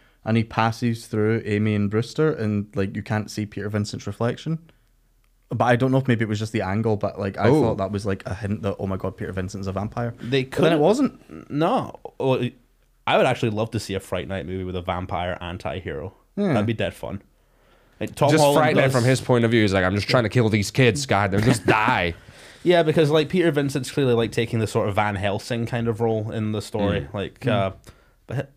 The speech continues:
Speaker 3: was Van Helsing a vampire?
Speaker 2: No,
Speaker 1: No.
Speaker 2: in some ver-, I mean, one of the Dracula ones, he becomes a werewolf, but
Speaker 3: Yeah. Oh, yeah, that's the other thing that confused me, like, in the original. So, Evil Ed, be-, is it implied that he becomes a werewolf?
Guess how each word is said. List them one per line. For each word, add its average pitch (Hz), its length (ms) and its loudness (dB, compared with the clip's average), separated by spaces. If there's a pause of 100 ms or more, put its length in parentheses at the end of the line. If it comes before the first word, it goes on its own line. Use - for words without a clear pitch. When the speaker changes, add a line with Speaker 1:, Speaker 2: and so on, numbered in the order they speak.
Speaker 3:
was 143 140 -2
Van 226 160 2
Helsing 311 320 -4
a 339 60 -4
vampire? 349 440 -4 (540)
Speaker 2:
No, 98 580 0
Speaker 1:
No. 104 100 4
Speaker 2:
in 117 200 2
some 123 340 0
ver-, 107 160 2
I 101 60 2
mean, 95 320 -2 (760)
one 101 160 2
of 95 80 2
the 92 60 -2
Dracula 90 400 0
ones, 85 160 -2
he 82 100 -6 (180)
becomes 87 340 -4
a 80 40 -2
werewolf, 78 600 -4 (300)
but - 260 -8 (260)
Speaker 3:
Yeah. 110 340 -8 (800)
Oh, 202 100 4
yeah, 202 200 4
that's 214 240 0
the 247 100 2
other 175 160 0
thing 165 140 -2
that 135 100 -6
confused 117 400 -8
me, 117 80 -4
like, 101 160 -6
in 110 80 -6
the 104 120 -6
original. 101 360 -6
So, - 260 -8 (920)
Evil 165 360 2
Ed, 127 320 2 (300)
be-, 131 220 -6 (220)
is 135 120 -2
it 156 80 0
implied 151 460 0
that 143 80 -4
he 147 140 -2
becomes 139 400 -4
a 127 40 0
werewolf? 139 720 -6